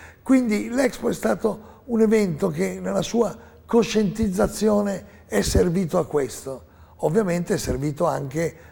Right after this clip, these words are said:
a dimostrare che Milano ha avuto una sua capacità di muoversi dentro l'evento, eccetera, e questo è tutto positivo.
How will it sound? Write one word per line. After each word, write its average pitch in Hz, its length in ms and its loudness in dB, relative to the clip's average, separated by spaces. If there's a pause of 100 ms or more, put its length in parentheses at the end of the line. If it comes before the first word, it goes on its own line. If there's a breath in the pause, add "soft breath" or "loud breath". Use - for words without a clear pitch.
a 135 100 -8
dimostrare 151 800 -2
che 151 320 -8 (260 loud breath)
Milano 165 380 0
ha 160 40 2
avuto 160 300 0
una 156 140 -4
sua 170 260 -2
capacità 170 800 -2 (380 loud breath)
di 151 180 -2
muoversi 156 720 2 (280 loud breath)
dentro 151 420 0
l'evento, 151 460 0
eccetera, 131 360 -6
e 233 40 -2
questo 226 240 -2
è 175 40 -4
tutto 165 300 -4
positivo. 120 640 -8